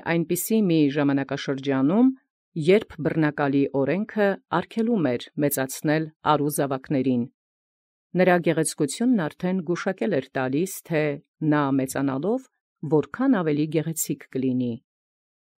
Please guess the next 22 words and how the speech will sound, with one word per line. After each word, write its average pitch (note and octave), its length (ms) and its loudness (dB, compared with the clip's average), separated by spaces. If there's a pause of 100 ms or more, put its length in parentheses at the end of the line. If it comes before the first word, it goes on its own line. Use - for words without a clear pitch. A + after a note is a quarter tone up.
Նրա B3 240 6
ծնողները, G#3 640 4 (260)
տեսնելով, A#3 600 2
որ D3+ 280 2
երեխան D#3+ 720 0
իր G3+ 240 2
օրորոցից F3 680 -2
իսկ - 380 -4 (120)
այնքան F#3 600 -2
գեղեցիկ C#3+ 640 -4
է, C3+ 120 2 (680)
վարանում F#3 500 2
են C#3 160 2 (180)
վերացնել D#3 640 -2
նրա C#3+ 280 -4
կյանքը։ B2 560 -8 (1120)
Բայց G3+ 260 4
երբ G3 260 4
բռնակալի F3 640 0
սպառնալիքները E3 960 -2
սաստկանում D#3+ 720 -2
են, C3+ 160 0